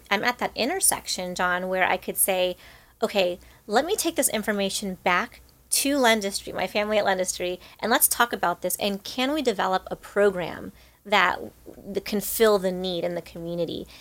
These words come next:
And so the idea is we wanna be the bridge between that small business and access to capital.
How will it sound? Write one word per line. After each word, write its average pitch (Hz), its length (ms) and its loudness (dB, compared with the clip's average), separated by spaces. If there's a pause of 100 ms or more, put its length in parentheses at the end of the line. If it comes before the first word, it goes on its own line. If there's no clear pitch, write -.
And 190 180 2
so 180 220 8
the 180 180 4
idea 196 360 2
is 175 120 0
we 190 140 0
wanna 196 220 -2
be 175 160 -8
the 175 260 -2 (120)
bridge 185 640 0
between 175 480 -6
that - 160 -2
small 170 220 -4
business 175 340 -2
and 175 220 -4
access - 280 -4
to - 140 -6
capital. - 560 -8